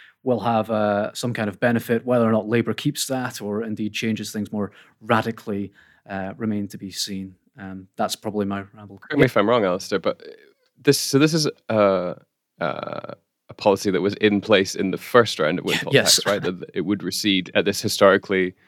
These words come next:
Speaker 2: normal levels. That was then reversed in November when that kind of insurance policy, as you put it, was removed. So we're back to where we were a year ago, only now we have a number.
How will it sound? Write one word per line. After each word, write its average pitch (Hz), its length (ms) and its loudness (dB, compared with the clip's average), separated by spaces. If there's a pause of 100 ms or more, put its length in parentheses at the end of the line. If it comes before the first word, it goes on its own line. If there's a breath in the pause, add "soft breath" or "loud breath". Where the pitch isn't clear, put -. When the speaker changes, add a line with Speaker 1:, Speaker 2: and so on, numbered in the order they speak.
(180)
Speaker 2:
normal 92 320 4
levels. 90 540 0 (360)
That 107 140 4
was 107 140 2
then 107 200 6
reversed 98 760 2
in 98 200 0
November 92 720 4 (280)
when 95 160 0
that 92 240 -2
kind 98 160 -2
of - 280 -8 (800)
insurance 107 480 4
policy, 92 340 -2
as 90 100 -6
you 95 60 -10
put 90 140 -12
it, - 80 -6
was 98 160 0
removed. 95 580 0 (240)
So - 160 2
we're 104 140 6 (100)
back 120 140 4
to 123 100 -2
where 107 180 4
we 95 120 2
were 92 420 2 (140)
a 98 80 2
year 92 240 2
ago, 90 480 -8
only 95 260 4
now 90 200 6
we 90 100 2
have 90 160 0
a 87 60 0
number. 80 460 -6